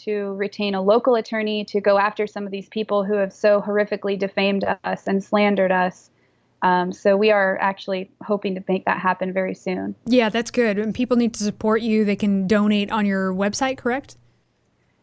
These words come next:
Speaker 1: Yes, that's right. Yeah.
Speaker 2: Okay, we'll share,
Speaker 1: Perfect.
Speaker 2: we'll share all the links for that.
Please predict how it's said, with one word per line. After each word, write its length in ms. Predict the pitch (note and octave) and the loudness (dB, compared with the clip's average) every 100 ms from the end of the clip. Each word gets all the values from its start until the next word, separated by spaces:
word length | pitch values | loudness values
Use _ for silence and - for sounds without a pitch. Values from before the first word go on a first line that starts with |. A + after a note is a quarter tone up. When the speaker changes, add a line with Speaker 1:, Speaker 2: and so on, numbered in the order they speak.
| _ A3+ | _ 0
Speaker 1:
Yes, 360 | A#3 G3+ G3 - | 2 2 -2 -2
that's 240 | G#3 - | -2 -2
right. 400 | G#3+ G3+ G3+ G3+ - | -2 0 -4 -10 -8
Yeah. 300 | G3+ G3 G3+ | -8 -6 -6
Speaker 2:
Okay, 240 | A3 G#3 | -4 -2
we'll 220 | G3+ G#3+ | 0 0
share, 260 | F#3+ A#3 G#3 G3+ | 0 0 0 -2
Speaker 1:
Perfect. 140 | G3+ - | -6 -4
Speaker 2:
we'll 120 | A3 | -2
share 220 | G#3+ G3+ G#3 | 0 0 2
all 120 | G3 | 0
the 100 | F#3+ | -2
links 300 | F#3 F#3+ - | -4 -6 -6
for 100 | F#3 | -8
that. 240 | - - | -6 -8